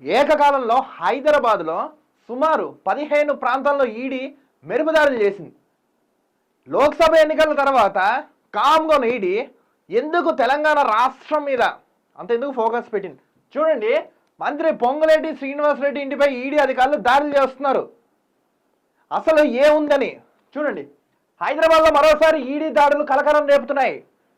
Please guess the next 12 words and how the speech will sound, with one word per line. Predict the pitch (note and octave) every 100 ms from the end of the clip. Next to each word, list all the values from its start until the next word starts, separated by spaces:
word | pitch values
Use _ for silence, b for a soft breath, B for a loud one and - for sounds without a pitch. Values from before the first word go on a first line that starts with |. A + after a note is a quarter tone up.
| _ _ -
ఈడీ | A3 D#4 D#4
దాడులు | C4+ C#4 C#4+ C4+
హైదరాబాద్లో | B3 C4+ C#4+ C#4 C4+
కలకలం | C4 B3+ C#4+ C4
రేపుతున్నాయి. | B3 A#3+ A3+ C3+ - _ _ D3
నగరంలోని | G#3+ C#4+ D4+ D4+ D4+ D4
పదిహేను | C4 C4 C4+
ప్రాంతాల్లో | C4 C4 C#4+ C#4+ C#4 C#4 D#4 D#4 F#3
ఎన్ఫోర్స్‌మెంట్ | A#3 D4+ D4 B3 C#4 C4
డైరెక్టరేట్ | C4 C4+ C4 -
శుక్రవారం | A#3+ C#4+ D4 C4
ఉదయం | A#3+ C#4